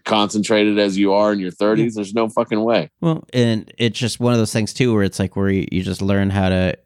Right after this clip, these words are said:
Speaker 2: to get better at it, and at a certain, like, you, it's,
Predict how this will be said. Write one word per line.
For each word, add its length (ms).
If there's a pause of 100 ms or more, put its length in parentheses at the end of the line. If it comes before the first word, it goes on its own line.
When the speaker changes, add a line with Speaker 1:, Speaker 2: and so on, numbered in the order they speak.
(140)
Speaker 2:
to 100
get 360 (340)
better 300
at 160
it, 100
and 240
at 160
a 80
certain, 580 (200)
like, 240 (580)
you, 240 (380)
it's, 180